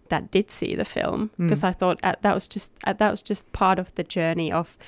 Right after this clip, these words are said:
Speaker 1: not just shooting and then, you know, now we make the film. No, we're, we're starting to make the film and then we, uh, seek for feedback, and then that also becomes a part of the film.
Speaker 2: Yeah.
Speaker 1: So the reviews that are in the film,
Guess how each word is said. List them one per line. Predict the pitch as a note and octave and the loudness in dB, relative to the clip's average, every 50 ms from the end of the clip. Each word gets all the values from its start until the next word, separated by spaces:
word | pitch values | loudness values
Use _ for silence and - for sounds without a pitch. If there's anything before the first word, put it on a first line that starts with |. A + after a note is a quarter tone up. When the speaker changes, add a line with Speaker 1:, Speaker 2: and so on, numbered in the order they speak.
| - - - - - - | -20 -20 -20 -20 -8 -2
Speaker 1:
not | - F#3+ F#3+ F#3 - - | 2 4 4 4 2 2
just | - F#3 F3 - - - - - - _ - | -2 -2 -2 -2 -6 -12 -16 -20 -20 _ -10
shooting | - - - G3 F#3+ E3+ E3+ D#3 D#3 D3+ - - | -8 -2 2 2 2 2 2 0 -2 -4 -4 -6
and | - E3+ E3+ E3 | -4 -2 -2 0
then, | D#3 D#3 D#3 D#3 | 0 0 0 0
you | - - F3 | 0 0 0
know, | D#3+ D3 D3+ | 0 0 0
now | D#3+ E3+ D#3+ D#3 | 0 0 0 0
we | D3+ D#3 | 0 0
make | D3+ D#3 D3 D3+ - | 0 0 -2 -2 -4
the | - F3 | -8 -6
film. | - F3 D#3 D#3 E3 E3 - | -4 -2 -2 -2 -2 -4 0
No, | - G3+ F#3 E3+ D#3 D#3 E3+ - - - - - _ | 0 2 4 4 2 0 -2 -6 -14 -20 -20 -12 _
we're, | - G3 F#3 F3 - | 0 2 2 2 2
we're | - F#3+ F#3 | 2 0 0
starting | F3 - - G3 F#3 F3 F3 E3+ | 0 0 0 0 2 2 0 0
to | - F#3+ | 0 0
make | F#3 F3 E3+ - | 0 0 0 -2
the | - | -6
film | F3+ - - F3+ F3 F3 F3+ - | -4 -2 0 0 2 0 0 0
and | - F3 F3+ | -2 -2 0
then | F3 F3 E3+ | 0 0 0
we, | E3+ E3+ - - _ _ _ _ _ _ _ _ | 0 0 -2 -4 _ _ _ _ _ _ _ _
uh, | - - F3+ F3 E3 | 0 2 2 2 2
seek | D#3+ - - F#3+ F3+ | 0 0 0 0 0
for | - - F#3+ | 0 -2 -2
feedback, | - - C4+ D4 D4+ - - F#3+ F3 - | 0 2 2 2 2 2 0 0 0 0
and | - G3 G3 | 2 2 4
then | F#3+ F#3+ F#3 | 4 4 2
that | G3 F#3+ - - | 0 -2 0 0
also | G3+ G3 A3 - - A3 | 2 2 2 0 -2 -2
becomes | F#3+ G#3+ - - - E3 E3+ F3 - | -2 -2 -4 -4 -4 -4 -4 -4 -6
a | - | -8
part | - - - - - | -4 -2 -2 -2 -2
of | - - | -4 -6
the | - - | -8 -8
film. | - - - - - - G#3 - | -6 -4 -4 -2 -2 -4 -4 0
Speaker 2:
Yeah. | G3 E3+ D#3+ C#3 C3+ | 4 6 6 6 4
Speaker 1:
So | - - - G#3+ G3+ | 0 2 4 4 4
the | G3+ G#3 | 4 4
reviews | F#3 G3+ G#3 F3 F#3 G#3+ A3 B3+ C4+ C4+ - | 4 2 2 2 2 4 4 4 4 2 2
that | - G#3+ F#3+ | 0 0 2
are | F3+ E3+ E3 - | 4 2 2 2
in | - - G#3+ A#3 A#3 | 4 4 4 4 4
the | A3 | 2
film, | G#3 - - D#3+ D#3+ D#3+ D#3+ D#3+ E3 E3 | 0 0 0 0 0 0 0 -2 -4 -6